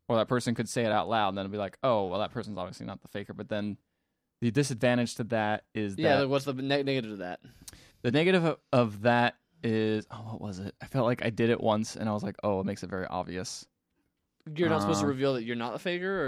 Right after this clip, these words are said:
Speaker 2: or do, do you get points if someone guesses you are? You
Speaker 1: Well,
Speaker 2: are the
Speaker 1: if you
Speaker 2: faker or
Speaker 1: say you're not
Speaker 2: something?
Speaker 1: the faker, then you, like, you, you can read out the prompt out loud, but then the faker knows the prompt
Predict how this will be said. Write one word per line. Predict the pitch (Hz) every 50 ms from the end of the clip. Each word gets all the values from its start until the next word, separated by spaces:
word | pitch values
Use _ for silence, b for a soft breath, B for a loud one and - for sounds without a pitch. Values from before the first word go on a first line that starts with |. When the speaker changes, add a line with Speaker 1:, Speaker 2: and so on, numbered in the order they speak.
| 123
Speaker 2:
or | 120 113
do, | 117 117 113
do | 110 131 131
you | 123 120
get | 127 -
points | - - 139 131 135 135
if | 127 -
someone | 131 127 123
guesses | 127 123 120 120 123
you | 120 120 117
are? | 113 117 110
You | 113 120
Speaker 1:
Well, | 127 151 156
Speaker 2:
are | 151
the | 151
Speaker 1:
if | 147
you | 143 175
Speaker 2:
faker | 156 147
or |
Speaker 1:
say | 170 190
you're | 190 170
not | 151 143
Speaker 2:
something? | 143 139
Speaker 1:
the | 120
faker, | - 135 143 - - 113 107
then | 107 104 104 104
you, | 101 95 90 - - -
like, | 113 107 107 -
you, | 123 120 - -
you | 123 127
can | 127 147 123 120
read | 123 123 117
out | 113 110 -
the | -
prompt | - - 117 110 104 101 104
out | 98 87 95
loud, | 107 107 104 101 95
but | 98 98 -
then | 110 107 107 107 107 -
the | 104
faker | - - 110 110 - 101
knows | 95 92 95 -
the | -
prompt | - - 82 80 - - -